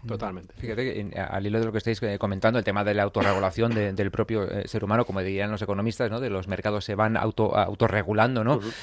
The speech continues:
Speaker 2: Eh, eh, eh, no ha podido estar aquí con nosotros, pero sí que quiero, eh, saludar a, a Rosa Jiménez, polifacética, asesora en comunicación, eh, a empresas y es directora del grado de,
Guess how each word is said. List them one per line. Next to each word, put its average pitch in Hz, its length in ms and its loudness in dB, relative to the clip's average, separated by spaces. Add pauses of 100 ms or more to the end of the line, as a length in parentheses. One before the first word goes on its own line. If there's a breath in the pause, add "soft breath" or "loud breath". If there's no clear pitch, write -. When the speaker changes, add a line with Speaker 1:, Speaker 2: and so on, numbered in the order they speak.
(100)
Speaker 2:
Eh, 110 360 0
eh, 104 140 -6
eh, 104 240 -4
no 117 100 4
ha 120 60 4
podido 131 220 6
estar 135 160 8
aquí 135 120 8
con 131 80 4
nosotros, 131 300 4
pero 117 100 4
sí 120 140 2
que 120 100 4
quiero, 127 300 4
eh, 117 120 4 (320)
saludar 101 380 4
a, 120 80 10
a 110 300 4
Rosa 113 480 8
Jiménez, 113 440 4 (200)
polifacética, 98 760 4
asesora 90 320 0
en 92 60 -2
comunicación, 95 720 0
eh, - 240 -6
a 87 60 2
empresas 95 440 2
y 98 60 4
es 90 100 0
directora 101 320 4
del 95 140 4
grado 101 220 6
de, 98 200 4